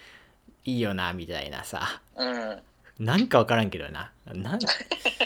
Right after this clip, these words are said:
Speaker 2: <laughs>
Speaker 1: なん、なんかあるんだよ、
Speaker 2: そうやな。
Speaker 1: ヨーロッパ。
Speaker 2: なんかわからんけどな。
Speaker 1: なんかわからんよ、俺も。ヨーロッパが。
Speaker 2: うん。
Speaker 1: 本当におしゃれなのかどうかわからんけど、やっぱイメージとしてあるから、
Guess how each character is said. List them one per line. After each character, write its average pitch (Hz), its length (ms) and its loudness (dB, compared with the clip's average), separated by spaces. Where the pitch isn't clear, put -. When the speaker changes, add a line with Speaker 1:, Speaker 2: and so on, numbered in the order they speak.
Speaker 2:
<laughs> - 0 -
Speaker 1:
な 156 200 6
ん、 302 280 0
な 247 180 10
ん 226 60 6
か 113 160 4
あ 117 80 10
る 110 100 8
ん - 40 4
だ 113 60 2
よ、 123 100 4
Speaker 2:
そ 147 140 8
う - 20 -2
や - 60 0
な。 143 80 6
Speaker 1:
ヨ - 60 2
ー - 40 2
ロ 127 80 8
ッ 127 40 4
パ。 - 0 -
Speaker 2:
な - 0 -
ん - 0 -
か - 0 -
わ - 0 -
か 139 100 6
ら 151 100 8
ん 147 60 -4
け 131 80 0
ど - 100 -4
な。 131 180 4
Speaker 1:
な 160 200 4
ん 392 100 -2
か - 100 6
わ 104 120 6
か 127 120 4
ら 151 60 6
ん 113 100 2
よ、 92 160 -4
俺 90 180 -6
も。 87 240 -8
ヨ 101 160 0
ー - 0 -
ロ - 80 2
ッ 120 220 -2
パ 170 180 -4
が。 156 240 -8
Speaker 2:
う - 20 -20
ん。 - 40 -20
Speaker 1:
本 165 220 -2
当 208 120 4
に 196 120 8
お 196 100 8
し - 100 2
ゃ 208 80 6
れ 180 120 6
な 117 120 4
の 95 140 -2
か 87 80 -2
ど 92 100 4
う 85 40 -6
か - 80 -6
わ 85 100 -6
か 135 100 0
ら 151 140 6
ん 110 80 0
け - 120 -10
ど、 - 260 -8
や 123 80 -2
っ - 40 -2
ぱ 139 80 4
イ 120 80 6
メ 156 180 8
ー 131 40 8
ジ 107 140 0
と - 120 -4
し - 100 -2
て 87 180 -4
あ 90 120 -4
る 82 100 -10
か - 160 -8
ら、 85 400 -4